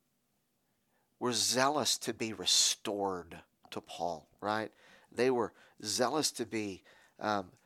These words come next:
to have that situation which they had, um, exacerbated through their sinful behaviors, right? They, that, that separation,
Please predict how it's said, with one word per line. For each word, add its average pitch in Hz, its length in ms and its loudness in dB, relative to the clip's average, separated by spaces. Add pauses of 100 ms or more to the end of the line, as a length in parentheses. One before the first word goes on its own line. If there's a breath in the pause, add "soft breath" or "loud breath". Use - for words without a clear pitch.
to 117 140 2
have 123 320 4
that 120 260 2 (240)
situation 135 880 0
which 110 300 0 (100)
they 151 280 6
had, 117 440 4 (1040 soft breath)
um, 98 360 -4 (140)
exacerbated 120 880 4
through 120 220 -2
their 107 140 -2
sinful 131 500 2
behaviors, 98 560 -4
right? 110 280 2 (300 loud breath)
They, 120 200 4 (100)
that, 110 380 4
that 113 140 2
separation, 120 840 2